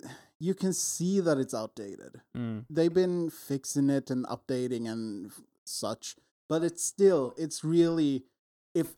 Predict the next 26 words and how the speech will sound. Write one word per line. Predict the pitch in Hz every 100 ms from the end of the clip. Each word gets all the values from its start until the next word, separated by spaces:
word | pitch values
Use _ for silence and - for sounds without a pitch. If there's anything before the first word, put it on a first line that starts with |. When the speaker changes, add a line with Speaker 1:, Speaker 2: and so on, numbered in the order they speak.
| -
Speaker 1:
anything, | 196 190 143 139 139
it's | 143 - - - - _ _ _ _ _ _ _ -
clear | 151 165 175 156
that | 131 127
this | 135 135
is | 117 - -
last | 131 123 110 -
gen. | - 80 73 _ _ _ _ _ _ _ _ _ _ _
Speaker 2:
I | - 131
suppose, | - - - -
yeah. | - - _ _ -
Speaker 1:
So | 156
they, | 151 165 139
they | 160 170
need | 170 185 190 185
to | - 170 151 135 _ _ _ _ _ _ _ _ _ _ _
take | - 151 135
in | 160 147
new | 143 160
stuff. | 156 - 139 139 139
They | 147 135
need | 147 156 156
to | 160 143 131 - -
actually | 135 143 - 131 127 120 _ _ _ _ _
have | - 131
it | 131 -